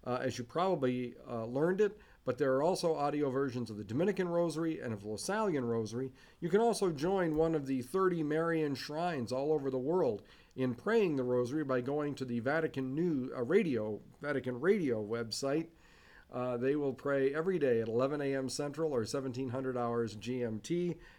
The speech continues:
and you can enjoy, uh, that as well. Thank you so much for joining us today. I look forward to seeing you tomorrow. Let us pray for each other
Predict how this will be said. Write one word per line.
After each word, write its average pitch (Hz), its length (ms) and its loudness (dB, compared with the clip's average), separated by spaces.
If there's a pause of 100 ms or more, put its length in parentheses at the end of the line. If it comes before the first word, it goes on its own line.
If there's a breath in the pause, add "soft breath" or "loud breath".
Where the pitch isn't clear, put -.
and 131 160 0
you 135 100 2
can 123 240 -4
enjoy, 123 800 0 (400 loud breath)
uh, 120 240 -2
that 120 440 -2 (120)
as 113 180 -2
well. 104 360 -2 (520 loud breath)
Thank 233 220 0
you 202 80 2
so 190 180 0
much 175 180 2
for 160 120 0
joining 175 400 2
us 165 80 -2
today. 185 280 -2
I 180 60 2
look 156 200 -2
forward 190 300 0
to 151 60 -4
seeing 190 340 0
you 170 100 0
tomorrow. 175 680 4 (460 loud breath)
Let 214 140 -2
us - 80 -2
pray 180 260 2
for 147 200 0
each 117 180 0
other 98 260 -2